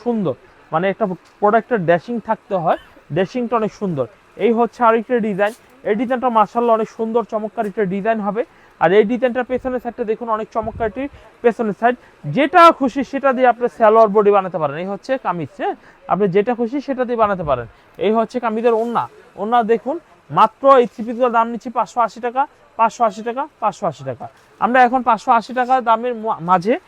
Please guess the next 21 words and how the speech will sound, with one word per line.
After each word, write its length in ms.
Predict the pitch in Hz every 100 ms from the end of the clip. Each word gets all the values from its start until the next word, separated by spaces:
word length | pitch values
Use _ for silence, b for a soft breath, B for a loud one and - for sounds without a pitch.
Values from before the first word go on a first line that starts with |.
| b b
আরেকটি 340 | - 202 226 233
ডিজাইন 320 | 208 208 220
দেখাই। 340 | 190 170 226 330 - -
এই 100 | -
ডিজাইনটা 320 | 202 226 233 226
দেখুন, 240 | 214 220
অনেক 180 | 208 208
সুন্দর 320 | - 247 247
একটা 180 | 214 220
ডিজাইন 300 | 196 208 226
হবে। 260 | 196 185 262 B B -
দেখুন, 300 | 220 240 262 -
ব্ল্যাক 340 | 147 175 208 -
কালারের 320 | 226 233 233
মধ্যে, 360 | 208 160 143 175 -
কালো 240 | 185 226 226
কালারের 320 | 208 220 220
মধ্যে 300 | 196 170 202 -
খুবই 220 | 247 254
চমৎকার 440 | 233 220 202 226
ডিজাইন। 340 | 185 170 202